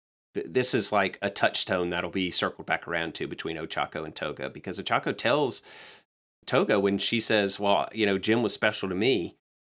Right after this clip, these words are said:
Ochako says, "Well, those feelings should be shut away," which is her saying, "This is what I've done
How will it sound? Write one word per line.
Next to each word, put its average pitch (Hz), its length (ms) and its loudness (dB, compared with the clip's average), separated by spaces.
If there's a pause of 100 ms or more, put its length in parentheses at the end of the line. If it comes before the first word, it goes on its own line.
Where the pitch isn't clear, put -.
(400)
Ochako 110 360 2
says, 107 240 2
"Well, 104 80 4
those 127 240 4
feelings 120 420 2
should 101 200 -2
be 98 100 -2
shut 113 240 2
away," 107 460 0 (440)
which 120 200 2
is 107 140 2
her 143 360 4
saying, 110 400 4
"This 120 180 2
is 123 140 -2
what 107 80 4
I've 98 180 4
done 92 360 2